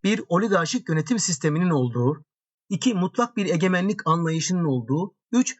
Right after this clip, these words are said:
Çin ile diplomatik ilişkilerin geliştiği yargılarından hangilerine ulaşılabilir? Arkadaşlar bu tarz sorularda ne yapıyoruz? Paragrafı okurken özellikle bizi sorunun cevabına götürecek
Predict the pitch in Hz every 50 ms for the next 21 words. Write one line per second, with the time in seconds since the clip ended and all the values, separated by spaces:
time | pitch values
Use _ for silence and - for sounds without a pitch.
0 | _ _ - - 262 254 220 180 160 143 131 190 - - 185 175 151 143 135 -
1 | - - 226 214 208 - - - 156 139 123 139 180 226 240 - _ _ _ _
2 | - 214 214 196 180 - - 151 135 127 131 160 196 214 190 165 156 135 123 123
3 | 123 123 123 151 180 220 233 - _ _ _ - 220 240 240 208 185 151 151 147
4 | 147 190 196 156 147 143 127 131 - 143 127 117 120 110 90 87 - _ _ _
5 | - 151 175 185 - 247 233 220 - - 139 156 220 269 - 220 196 175 - -
6 | 165 151 139 131 131 123 139 147 190 226 208 147 127 - 131 120 135 185 220 -
7 | - _ _ _ - - 185 226 254 208 185 156 - 160 139 165 - - 247 -
8 | - - 147 127 135 156 160 - _ _ - 170 139 160 196 202 247 240 _ -
9 | 160 165 208 185 156 143 170 214 - _ _ - - - 196 208 208 247 233 180
10 | 175 170 175 180 180 175 202 220 220 180 156 131 - 147 139 127 131 185 196 -